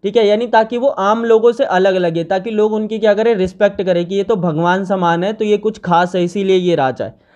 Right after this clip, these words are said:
ठीक है, तो इसीलिए वो क्या करते थे? खुद को ना देवता समान दिखाने की कोशिश करते थे। ऐसा करने से क्या होता था कि जनता के बीच उनकी अच्छी छवि बनती थी, अच्छी इमेज बनती थी,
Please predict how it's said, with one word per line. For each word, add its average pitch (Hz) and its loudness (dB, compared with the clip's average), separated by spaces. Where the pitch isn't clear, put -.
ठीक 196 0
है, 196 0
तो 202 2
इसीलिए 247 2
वो 254 4
क्या 240 2
करते 226 -2
थे? 254 0
खुद 220 -6
को 226 -2
ना 269 -2
देवता 202 0
समान 214 2
दिखाने 202 2
की 208 -4
कोशिश 196 0
करते 190 -2
थे। 196 -6
ऐसा 196 4
करने 240 2
से 247 2
क्या 240 4
होता 233 2
था 240 2
कि 240 0
जनता 208 2
के 220 2
बीच 226 2
उनकी 226 0
अच्छी 220 -2
छवि 196 0
बनती 214 0
थी, 233 0
अच्छी 214 0
इमेज 180 0
बनती 196 0
थी, 254 -2